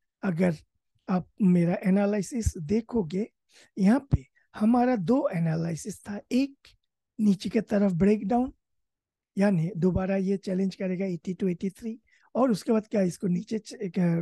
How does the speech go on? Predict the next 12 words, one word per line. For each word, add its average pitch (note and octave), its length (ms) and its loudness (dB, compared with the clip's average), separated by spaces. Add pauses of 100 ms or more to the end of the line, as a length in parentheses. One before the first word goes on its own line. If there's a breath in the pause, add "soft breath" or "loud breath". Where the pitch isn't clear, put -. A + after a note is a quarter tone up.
(180)
तोड़ेगा? B3+ 440 0 (420)
नहीं, A3 380 2 (100)
तो - 220 -8 (280)
वीकली C#4 440 -2
पे C#4 160 -4 (140)
एक A3+ 180 -4 (100)
था - 140 -4
ऊपर G3 300 -2
जाने C#3 320 -14
का, - 260 -20 (640 soft breath)
कि C#4+ 240 -2
यहाँ G3+ 200 4